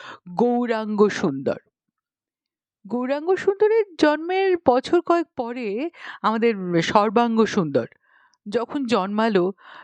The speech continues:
তখন গৌরাঙ্গের সঙ্গে মিল দিয়ে অন্য নাম পাওয়া গেল না। তাই তার পিতামহ এই দ্বিতীয় পৌত্রের নামকরণ করলেন সর্বাঙ্গ সুন্দর।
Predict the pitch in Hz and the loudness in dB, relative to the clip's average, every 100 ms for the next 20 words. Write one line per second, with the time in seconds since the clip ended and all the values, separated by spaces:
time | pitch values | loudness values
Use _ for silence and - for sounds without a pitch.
0 | _ 185 - 220 190 170 175 240 262 277 | _ -8 -6 -10 -10 -4 4 4 4 2
1 | 302 294 311 - 302 269 285 254 240 254 | 0 2 0 2 0 2 4 4 6 4
2 | 220 262 262 - 233 240 262 262 240 226 | 4 4 4 4 2 4 2 2 2 2
3 | 226 240 233 220 214 202 190 208 - _ | 2 2 2 4 4 4 0 -4 -14 _
4 | _ _ _ _ _ _ - 269 247 254 | _ _ _ _ _ _ -12 -8 -8 -10
5 | - 226 233 - 220 214 240 240 240 214 | -8 -8 -8 -12 -8 -4 -2 -2 0 0
6 | 233 - - _ 220 208 180 175 240 240 | 0 -4 -16 _ -8 -8 -10 0 2 2
7 | - 311 349 - 247 233 233 _ 269 262 | 4 4 4 -2 -8 -8 -10 _ -4 -2
8 | 226 185 175 208 220 247 233 240 233 254 | -2 0 2 2 2 2 2 0 2 2
9 | 214 170 185 220 _ _ _ _ _ - | 2 0 -4 -12 _ _ _ _ _ -12
10 | - 185 190 190 175 180 190 190 175 165 | -4 -2 -2 -2 0 0 0 0 2 2
11 | - 143 131 120 - | 0 -2 -2 -6 -8